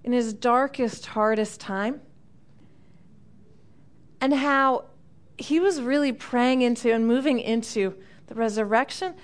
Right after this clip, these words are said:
and full salvation for all of humanity. And I just feel like for me personally,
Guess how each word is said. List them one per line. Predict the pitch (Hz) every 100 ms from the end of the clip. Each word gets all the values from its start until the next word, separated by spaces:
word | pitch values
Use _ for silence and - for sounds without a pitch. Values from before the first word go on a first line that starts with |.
| -
and | 233 226
full | - 254 294
salvation | - 285 226 202 214 - 254
for | 240 226
all | - 214 220
of | 226
humanity. | - 214 190 185 175 170 170 - - - - - - - - - - - - - - - -
And | 302
I |
just | 320 349
feel | - 381
like | 339 294
for | -
me | 269 311
personally, | - 214 220 269 262 269